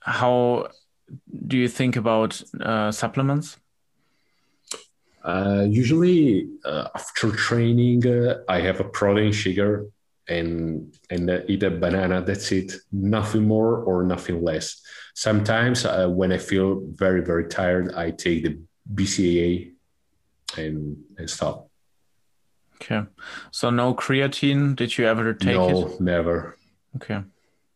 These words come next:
Speaker 1: Wow. Interesting. Um, yeah, let's talk about injuries. Um,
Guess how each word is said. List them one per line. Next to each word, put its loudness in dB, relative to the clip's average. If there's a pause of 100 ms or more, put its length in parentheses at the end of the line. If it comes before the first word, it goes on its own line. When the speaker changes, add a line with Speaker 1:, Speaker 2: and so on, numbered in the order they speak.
(140)
Speaker 1:
Wow. -2 (2000)
Interesting. 0 (140)
Um, 2 (200)
yeah, 2 (460)
let's 0
talk 2
about 2
injuries. 0
Um, 0